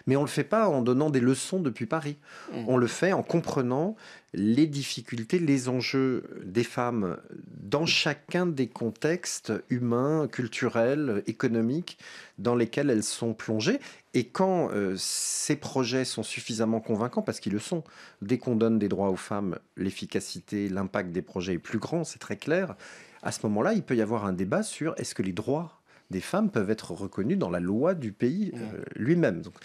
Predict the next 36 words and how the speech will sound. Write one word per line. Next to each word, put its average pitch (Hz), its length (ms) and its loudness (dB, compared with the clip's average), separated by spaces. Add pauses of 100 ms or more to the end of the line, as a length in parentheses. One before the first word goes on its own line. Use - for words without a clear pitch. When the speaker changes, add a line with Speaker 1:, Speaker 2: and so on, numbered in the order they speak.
(240)
Speaker 1:
c'est - 140 -4
ça, 175 220 2
le, 87 480 -2
je 82 120 -10
crois, - 220 -2
la 98 80 0
démocratie, 98 500 -2 (400)
qui, - 140 -10
qui - 160 -4
n'est 110 80 4
pas 160 160 2
une 139 80 2
démocratie 117 720 -2 (240)
péremptoire, 117 800 0
une 90 160 -2
démocratie 90 640 -6
imposée, 104 540 -2
mais 113 200 2
simplement 127 640 -2 (340)
un 110 140 0
accompagnement 113 720 0
des 127 160 0
dynamiques 107 540 0
avec 95 220 -4
le 104 60 -6
plus - 160 -10
grand 131 220 -4
respect 131 440 -6 (340)
de 101 160 0
peuples 147 420 -2
souverains 113 500 -2
qui - 160 -12
cherchent - 640 -2
leur 104 220 0
chemin. 85 240 -8 (320)
Speaker 2:
L'aide 143 480 2